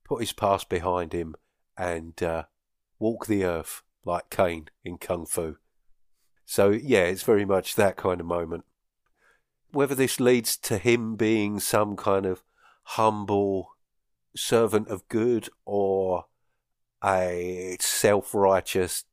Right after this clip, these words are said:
goblin stomping paladin, I, I don't know. We'll have to wait and see. But it's all very interesting for Brap right now. And I've also got Moot, Moot Z Cool, who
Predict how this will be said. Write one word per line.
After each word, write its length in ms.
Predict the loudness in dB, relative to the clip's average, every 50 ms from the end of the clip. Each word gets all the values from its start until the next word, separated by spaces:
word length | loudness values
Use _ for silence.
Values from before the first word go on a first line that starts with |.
| _ _ -20 -20 -16 -2
goblin 540 | 0 0 0 2 2 0 0 0 0 -4 -4
stomping 640 | -2 -2 0 4 4 2 2 2 -2 -4 -4 -4 -6
paladin, 640 | -6 -4 -4 -2 0 0 -2 0 0 -2 -2 -2 -6 -14 _ _ _ _ _ _ _ _ -8 _
I, 160 | 0 0 0 2
I 160 | 2 2 2 4
don't 300 | 6 4 4 4 4 2
know. 300 | 0 -2 -2 -2 -6 -10 _ _ _ _ _ _ _ _ _ _ _ _ _
We'll 140 | -8 -8 -8
have 140 | -8 -6
to 100 | -6 -4
wait 200 | -2 -2 -2 -4
and 100 | -6 -8
see. 360 | -8 -6 -6 -6 -6 -6 -10 _ _ _ _ _ _ _ _ _ _ _ _ _ _ _ _ _ _ _ _ _ _ _ _ _
But 120 | -4 -4
it's 140 | -2 -2 -2
all 120 | -2 -2
very 340 | -2 -2 -4 -2 -4 -4 -6
interesting 640 | -6 -8 -6 -6 -6 -4 -4 -6 -8 -8 -8 -10 -12 _ _ _ _ _ _ _ _ _
for 100 | -14 -14
Brap 400 | -8 -4 -4 -4 -4 -6 -6 -6
right 220 | -6 -6 -6 -6
now. 280 | -8 -8 -8 -8 -12 -14 _ _ _ _ _ _ _ -20 _ _ _ _ _ _ _ _ _ _ _ _ _ _ _ _ _ _ _ _ _ _ _ _ _ _ _ _ _ _ _ _ _ _ _ -2
And 300 | 0 2 2 2 2 2
I've 180 | 2 2 4 2
also 360 | 0 0 0 -2 -2 -4 -2
got 340 | 0 2 2 2 2 0 -2
Moot, 520 | 2 4 4 4 4 2 -2 -8 -10 -10 -14 -12 -6
Moot 340 | -2 -2 -2 -2 -4 -6 -8
Z 340 | -2 0 2 2 2 0
Cool, 380 | -4 -4 -2 -2 0 0 -2 -2
who 340 | -2 -2 -2 -2 -2 -4